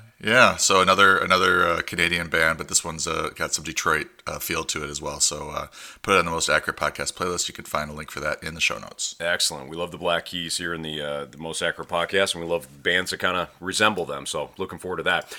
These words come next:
Speaker 2: We've been telling you for a while now about how you could get a four for four subscription for free just for depositing ten dollars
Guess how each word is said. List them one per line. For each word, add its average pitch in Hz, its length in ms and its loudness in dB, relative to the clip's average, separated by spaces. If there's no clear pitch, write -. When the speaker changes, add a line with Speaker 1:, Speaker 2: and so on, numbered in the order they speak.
Speaker 2:
We've 160 140 2
been 160 80 2
telling 151 260 10
you 143 140 6
for 123 160 4
a 110 80 6
while 117 260 10
now 107 220 6
about 101 260 4
how 104 60 4
you 104 160 0
could 95 120 -8
get 98 120 2
a - 20 -2
four 104 240 -2
for 98 120 -8
four 95 560 0
subscription 101 720 0
for - 140 -10
free 107 340 -2
just 98 240 0
for 113 120 -4
depositing 92 580 2
ten 95 220 0
dollars 98 500 2